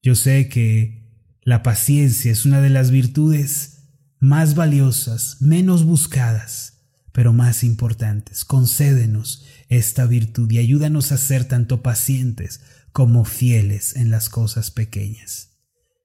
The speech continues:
Ayúdanos a mirar hacia adelante y a saber que ese futuro glorioso, ese milagro que tanto anhelamos, es en realidad el resultado de pequeños esfuerzos, de pequeñas victorias, pequeñas decisiones cada día.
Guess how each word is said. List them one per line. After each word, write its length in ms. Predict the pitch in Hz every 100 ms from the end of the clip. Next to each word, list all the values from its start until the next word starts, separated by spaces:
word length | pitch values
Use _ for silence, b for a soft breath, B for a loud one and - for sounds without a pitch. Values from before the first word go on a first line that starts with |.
| _ _ _ _ _
Ayúdanos 540 | - 123 123 123 123 123
a 60 |
mirar 340 | 120 120 127 135
hacia 260 | 120 123
adelante 480 | 120 120 131 139 127
y 100 | 117
a 60 | 113
saber 420 | 123 120 139 139
que 140 | 139
ese 200 | 139 170
futuro 540 | 143 147 139 165 156 143
glorioso, 880 | 139 135 127 139 - - 104 107 _ _ _ _ _ _ -
ese 280 | 110 143
milagro 680 | 135 143 147 147 143 131 127
que 120 | 131
tanto 360 | 135 135 127 127
anhelamos, 960 | 127 127 135 143 151 151 - - _ -
es 160 | 120 139
en 100 | 131
realidad 480 | 139 131 131 131
el 100 | 127
resultado 800 | 120 123 - 127 113 131 120 117 113
de 100 | 110
pequeños 560 | 113 113 135 147 135
esfuerzos, 840 | 135 - 120 110 - 104 - - - _ _ _ _ _ _ _
de 640 | 117 117 117 110 110 113 110
pequeñas 560 | 123 - 139 151 147
victorias, 1040 | 131 147 - 123 113 107 107 - - - -
pequeñas 540 | 117 - 135 147 143
decisiones 840 | 147 135 147 - 131 117 110 110 -
cada 300 | - 113 110
día. 340 | 98 - -